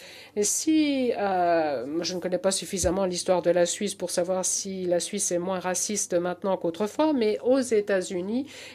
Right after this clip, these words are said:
si la société est moins raciste maintenant qu'autrefois, c'est parce que certains ont donné leur vie pour que la société change. Ça ne s'est pas fait comme ça, tout simplement parce que le temps passe.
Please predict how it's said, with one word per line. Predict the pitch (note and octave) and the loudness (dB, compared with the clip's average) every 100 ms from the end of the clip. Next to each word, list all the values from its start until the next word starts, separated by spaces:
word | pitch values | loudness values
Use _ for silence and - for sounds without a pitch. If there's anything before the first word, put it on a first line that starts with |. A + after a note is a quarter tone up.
| - | -6
si | - - C#4+ C#4 B3+ | -2 0 0 0 0
la | G3+ F#3+ | 0 -2
société | A3 G#3 A3 B3+ | -2 -2 -2 2
est | G#3+ | 2
moins | G3+ G#3+ | 2 -2
raciste | G3+ G#3 G#3 A#3+ G#3+ - | -2 -4 0 -2 -2 -2
maintenant | F3 F3+ A3 G3+ | -2 -2 -4 -4
qu'autrefois, | F3 E3+ F3 E3 G3+ A#3 | -4 0 0 0 -4 -2
c'est | G#3+ | -4
parce | - F#3 | -4 -4
que | - F#3+ | -2 -2
certains | E3+ E3 - G3+ G3+ - | -2 -4 -4 -2 -2 -4
ont | F3 | -2
donné | E3 E3+ G#3+ | 2 2 2
leur | F#3+ D#3 D3 | 2 0 -2
vie | D#3+ E3+ B3+ A#3+ - | -10 -2 -2 -2 -8
pour | - E3+ E3 | -8 -8 -2
que | E3+ | 0
la | D#3+ | 0
société | D#3+ D3+ D#3 D3+ E3+ - | -2 -4 -8 -4 -4 -4
change. | - - F#3 C#3 C#3+ - - - - - - - G#3+ | -4 -2 -2 -2 -2 -2 -6 -10 -18 -18 -18 -6 -2
Ça | A#3 | 2
ne | A3 | 0
s'est | G#3+ G#3 | 0 0
pas | F#3+ E3+ | 0 -2
fait | - A3+ | 0 -2
comme | A3 E3+ | 2 2
ça, | E3 G3+ G#3 | 2 2 0
tout | G#3 | -2
simplement | - F#3 E3+ E3 D3+ F#3 A3 | -2 -4 0 0 2 0 0
parce | A3 F3 - | -2 -4 -2
que | F#3 | -2
le | E3+ | 0
temps | F3 F#3 | 0 0
passe. | A#3+ A3 E3+ - | 2 2 0 -2